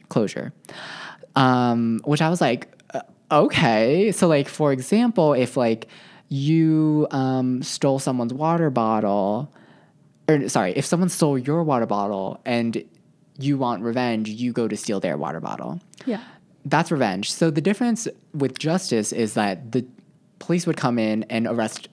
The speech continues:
Speaker 1: both of you for committing a crime. That's justice. And I was like, "Okay, that's a very simple example." But c-, coming up with the death penalty, I was like, "Well, it's kinda both, right?" 'Cause that's hard, 'cause, like, you're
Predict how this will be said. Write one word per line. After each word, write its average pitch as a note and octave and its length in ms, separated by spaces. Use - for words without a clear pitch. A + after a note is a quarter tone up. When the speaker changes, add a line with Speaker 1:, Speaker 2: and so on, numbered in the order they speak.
Speaker 1:
both B3+ 240
of B2+ 140
you G2+ 480
for A2+ 320
committing G2+ 340
a - 60
crime. - 460
That's B2 220
justice. - 580
And D#3+ 100
I F3 40
was E3+ 80
like, C#3+ 180
"Okay, B2 380
that's D3 160
a C#3 40
very A2 160
simple C#3+ 300
example." - 560
But D#3 320
c-, F3 140
coming E3+ 260
up D3+ 60
with C3+ 100
the - 60
death G3 180
penalty, A#2+ 540
I B2+ 80
was B2+ 120
like, B2 320
"Well, F3+ 140
it's E3+ 80
kinda G#3 180
both, D#3+ 380
right?" C3 320
'Cause C#3+ 140
that's C3 160
hard, A#2 580
'cause, C3+ 120
like, G#2+ 220
you're D3 600